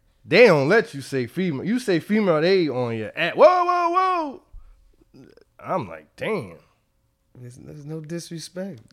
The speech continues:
Speaker 1: There's no disrespect. But yeah, like I said, we, I got through that. That was, that was our last battle before the season was over. We got through that.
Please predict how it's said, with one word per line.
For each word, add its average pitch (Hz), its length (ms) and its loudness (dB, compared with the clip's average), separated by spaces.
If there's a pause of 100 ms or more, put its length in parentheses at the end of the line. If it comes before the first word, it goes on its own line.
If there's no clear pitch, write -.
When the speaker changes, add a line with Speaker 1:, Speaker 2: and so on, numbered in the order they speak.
Speaker 1:
There's 85 160 -18
no 120 180 -2
disrespect. 101 680 -12 (1300)
But 104 180 -16
yeah, 101 80 -8
like 107 140 -6
I 110 80 -6
said, 104 220 -8
we, 98 100 -10
I 92 80 -4
got 107 300 -6
through 113 160 -4
that. 110 260 -4
That 107 100 -4
was, 107 200 -6
that 120 140 -2
was 123 140 0
our 117 140 2
last 127 420 -2
battle 135 460 0
before 123 300 -10
the 123 80 -8
season 123 360 -8
was 120 160 -10
over. 120 440 -8
We 107 100 -14
got 117 300 -8
through 127 200 -2
that. 120 360 0